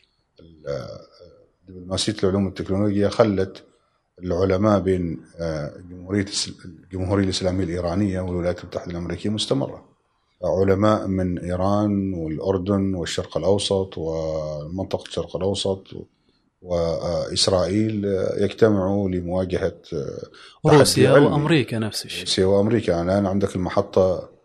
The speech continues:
Speaker 1: محطة ال-، محطة الدولية الفضائية مثلا، محطة الفضاء الدولية فيها علماء رواد فضاء روس، وفيها أمريكان، وفيها من كل الدول.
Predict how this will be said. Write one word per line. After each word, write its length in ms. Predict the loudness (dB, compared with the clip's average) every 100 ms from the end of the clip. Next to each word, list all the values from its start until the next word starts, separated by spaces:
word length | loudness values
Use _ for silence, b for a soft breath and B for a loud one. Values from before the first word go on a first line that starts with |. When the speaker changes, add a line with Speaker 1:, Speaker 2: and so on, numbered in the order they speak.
| _ _ _
Speaker 1:
محطة 520 | 0 0 2 0 -2
ال-، 280 | -6 -6 -8 -4
محطة 260 | -2 0
الدولية 440 | 0 2 2 2 0
الفضائية 760 | -2 -4 2 4 6 4 -4
مثلا، 260 | -8 -12 -20 _ _
محطة 360 | -14 -12 -12
الفضاء 340 | -8 0 2 2
الدولية 600 | -2 -10 -6 -6 -8 -14 _ _ _ _ -20 -4
فيها 260 | 2 2 2
علماء 440 | 0 0 0 0 0
رواد 560 | 0 0 -2 -4 -16 -20 _ -20 _ -20 -20 _
فضاء 720 | -8 -2 -2 -2 -8 -14 -16 -4
روس، 440 | -2 -2 -6 -8 _ _ _
وفيها 560 | -20 -18 -14 -8 -6 -6
أمريكان، 600 | -8 -8 0 0 2 -2
وفيها 300 | -6 -4 -2
من 100 | -4
كل 200 | -4 -4
الدول. 460 | -2 -2 -2 -4